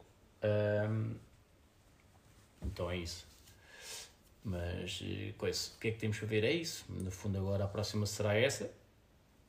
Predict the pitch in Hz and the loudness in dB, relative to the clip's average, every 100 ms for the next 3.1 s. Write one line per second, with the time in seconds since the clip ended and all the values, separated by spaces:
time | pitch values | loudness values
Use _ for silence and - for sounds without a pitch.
0 | - - - - - - - - 113 104 | -20 -20 -20 -20 -20 -20 -18 -8 -2 0
1 | 104 101 98 - 101 95 92 95 95 95 | 0 0 0 0 0 0 0 -2 -2 -2
2 | 92 92 92 92 90 90 - 95 85 78 | -2 -2 0 0 -2 -4 -6 -4 -4 -4